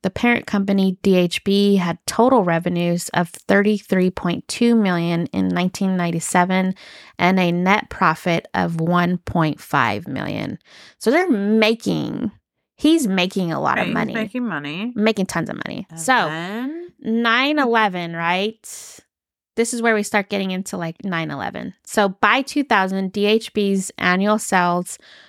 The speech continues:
Speaker 1: were seventy million and growing rapidly. The company, D H B Capital Group, was renamed D H B Industries Incorporated in July two thousand one.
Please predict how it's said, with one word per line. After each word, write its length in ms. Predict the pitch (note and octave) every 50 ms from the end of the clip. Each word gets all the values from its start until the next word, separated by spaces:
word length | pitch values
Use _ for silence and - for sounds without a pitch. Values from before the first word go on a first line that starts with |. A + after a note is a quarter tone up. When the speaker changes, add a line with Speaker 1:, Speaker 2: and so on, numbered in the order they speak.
| _ _ _
Speaker 1:
were 140 | - G#3 G3
seventy 520 | - - - - F#3+ F#3+ G3 G#3+ B3 C#4 C#4
million 480 | A3+ F#3 F3 F3 F3 F3 F3+ F3+ F#3
and 240 | - - F3+ F3+ F3
growing 380 | - F3+ F3 E3 E3 E3 E3 E3
rapidly. 580 | E3+ D#3+ E3 - - - - - - - - - F#3+ - - - - - - - - - _ _ _ _ _ -
The 100 | G3 F#3+
company, 600 | - - - B3 C4+ C#4+ D4 A#3 G3+ G3 F#3 F3+
D 140 | - G#3+
H 280 | G3+ G3+ G#3 G#3 - -
B 120 | - G#3 F#3+
Capital 460 | - - - G#3 G3+ - G#3 F#3 E3+
Group, 320 | F3 - F3+ E3+ E3+ F3 - _ -
was 220 | F#3 F3+ F3+ - F#3+ - _
renamed 720 | G3 G3 A3 A#3+ B3+ A#3+ G3+ F3+ F3 F3 F3 F3 F3+ F3+ - _ _ _ -
D 140 | G3 F#3 F3+
H 280 | F#3+ A3 A3 - -
B 120 | - A#3 -
Industries 720 | - - G3+ F#3+ F3+ F3+ F3+ - - - - F3+ F3+ F#3 F#3+
Incorporated 840 | F#3 F#3 - - - F3 E3+ - F3 D#3+ E3 E3 E3+ E3 E3 E3 - - -
in 180 | E3+ E3+ F3
July 460 | E3 F3+ F3 E3 E3 D#3+ D#3 D#3+ E3
two 220 | E3+ - - - G#3
thousand 420 | - - F3+ F3+ F#3 F#3 F3 E3
one. 360 | D3 C3+ C#3 D3+ G3 B3 C4+